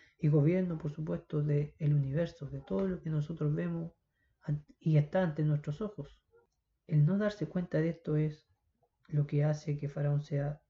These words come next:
eh, en ese sentido, ignorante. Por supuesto, también deja ver el orgullo que hay en Faraón,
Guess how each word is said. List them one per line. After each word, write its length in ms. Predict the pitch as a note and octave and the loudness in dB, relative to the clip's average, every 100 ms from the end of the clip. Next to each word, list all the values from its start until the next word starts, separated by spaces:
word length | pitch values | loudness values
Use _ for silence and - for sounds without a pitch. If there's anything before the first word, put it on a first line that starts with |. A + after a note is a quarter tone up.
| _ | _
eh, 500 | - C#3 B2 B2 D3+ _ | -6 -6 -6 -10 -12 _
en 120 | - | -12
ese 220 | D3 - | -10 -8
sentido, 440 | D3 - D3 D3 C#3 | -10 -8 -4 0 0
ignorante. 640 | C3+ C3+ D#3 D3 - - | 0 -4 -4 -4 -8 -16
Por 140 | - C#3 | -8 -6
supuesto, 360 | D3+ F#3 G3 | -4 -6 -6
también 340 | - F3 F3+ F3+ | -6 -4 -4 -4
deja 220 | D#3+ D#3+ | -6 -4
ver 280 | E3 F3+ - _ _ _ _ _ | -4 -4 -6 _ _ _ _ _
el 140 | - C#3+ | 0 2
orgullo 640 | C3 D#3+ G3 G3+ G#3+ G3+ _ _ _ _ | 2 0 0 0 -2 -4 _ _ _ _
que 180 | - D3+ | -2 0
hay 280 | D#3+ F3+ F3 | 0 -2 0
en 160 | D3+ | -2
Faraón, 480 | D3+ D3+ D#3 F3 F#3+ | 0 -2 -2 -4 -6